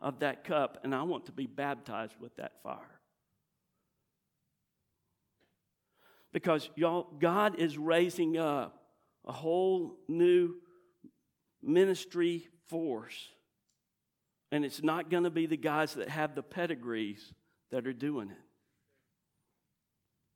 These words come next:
Let's back up just a little bit and think with me just a,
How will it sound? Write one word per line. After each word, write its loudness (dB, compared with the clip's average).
Let's -6
back 2
up 4
just -6
a 4
little 4
bit 4
and 0
think 2
with -4
me -2
just -10
a, -12